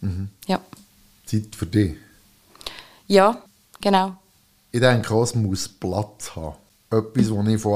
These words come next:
Speaker 1: Anfang an, an gesagt habe, hey, lass,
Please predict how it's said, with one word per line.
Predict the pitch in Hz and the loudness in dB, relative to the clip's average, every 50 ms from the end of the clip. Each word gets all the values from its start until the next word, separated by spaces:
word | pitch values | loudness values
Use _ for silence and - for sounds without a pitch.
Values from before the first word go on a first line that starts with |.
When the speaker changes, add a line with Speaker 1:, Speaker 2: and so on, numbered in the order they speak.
| 104 110 | 2 2
Speaker 1:
Anfang | 117 113 - - 127 120 | 0 0 -2 -2 -2 0
an, | 107 110 113 113 110 107 104 104 - | 2 2 2 2 2 0 -2 -4 -4
an | 107 104 95 | -6 -8 -8
gesagt | - - 107 107 104 107 110 110 - | -6 -4 -2 0 0 0 -2 -4 -6
habe, | 113 120 | -8 -6
hey, | 117 107 - - - - - - - _ _ _ _ _ _ _ _ _ _ _ _ _ _ - _ _ _ _ - | -6 -6 -8 -12 -20 -20 -20 -20 -20 _ _ _ _ _ _ _ _ _ _ _ _ _ _ -20 _ _ _ _ -6
lass, | 101 101 110 135 147 139 - - - - - | -2 0 0 0 0 -2 -4 -4 -6 -8 -10